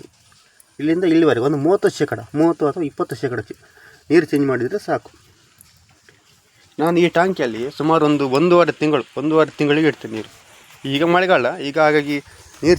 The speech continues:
ಚೇಂಜ್ ಮಾಡೋದಿಲ್ಲ, ಅಷ್ಟೊಂದು ಮಾಡೋದಿಲ್ಲ. ಇಲ್ಲಾಂದರೆ ಒಂದು, ಒಂದೂವರೆ ತಿಂಗಳಿಗೆ ಒಮ್ಮೆ ಒಂದು ಸರಿ ನೀರು ಚೇಂಜ್ ಮಾಡ್ತೇನೆ. ಅದು ಕೂಡ ಫುಲ್ ಅಲ್ಲ, ಸ್ವಲ್ಪ ನೀರು ತೆಗೆದು ಅಡಿಯಿಂದ ಒಂದು ಐವತ್ತು ಪರ್ಸೆಂಟ್ ನೀರು ತೆಗಿತೇನೆ,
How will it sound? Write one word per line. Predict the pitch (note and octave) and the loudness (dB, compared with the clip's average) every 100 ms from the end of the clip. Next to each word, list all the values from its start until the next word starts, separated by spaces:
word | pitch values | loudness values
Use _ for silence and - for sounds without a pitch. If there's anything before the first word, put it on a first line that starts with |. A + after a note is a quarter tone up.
| D#3+ | 2
ಚೇಂಜ್ | D3 D3+ | 0 0
ಮಾಡೋದಿಲ್ಲ, | E3+ B2+ A#2 | 0 -4 -6
ಅಷ್ಟೊಂದು | - C3+ B2+ C#3 | -8 -8 -4 -2
ಮಾಡೋದಿಲ್ಲ. | D#3+ A#2+ A#2 D#3 - C#3+ | -2 -4 -4 -4 -4 0
ಇಲ್ಲಾಂದರೆ | E3 C#3+ F#3+ E4 - - - - - - - - C#3 | 0 0 -4 -4 -6 -10 -12 -16 -18 -20 -16 -4 -2
ಒಂದು, | F#3+ F3+ - | -2 -6 -4
ಒಂದೂವರೆ | D#3+ G3 F#3+ D3 | 0 2 2 2
ತಿಂಗಳಿಗೆ | D#3+ D3+ C#3 | 0 0 0
ಒಮ್ಮೆ | E3 - | 0 -2
ಒಂದು | D3 - | -4 -4
ಸರಿ | C3 - - - | -6 -6 -14 0
ನೀರು | E3 E3+ | 0 2
ಚೇಂಜ್ | C3+ C#3 | -4 -4
ಮಾಡ್ತೇನೆ. | D3 A#2+ A#2 | -6 -6 -6
ಅದು | D#3 | -4
ಕೂಡ | E3+ - | -4 -2
ಫುಲ್ | E3+ G#3+ E3+ | 0 2 2
ಅಲ್ಲ, | G2+ - - | 0 -8 -8
ಸ್ವಲ್ಪ | - F#3+ F#3 | -4 -2 2
ನೀರು | F3+ E3 | 0 0
ತೆಗೆದು | D#3 C#3+ B2 D#3+ - - - _ - - C#3 | -4 -4 -4 -6 -10 -18 -20 _ -20 -8 0
ಅಡಿಯಿಂದ | E3+ D#3+ C3+ C#3+ | 2 2 2 0
ಒಂದು | D3+ C3+ | 2 2
ಐವತ್ತು | F3 F3+ - D#3+ | 2 0 -4 -8
ಪರ್ಸೆಂಟ್ | D3 E3+ D3+ | -6 -4 -4
ನೀರು | C#3+ | -6
ತೆಗಿತೇನೆ, | C3+ B2+ A#2 B2 | -8 -10 -12 -18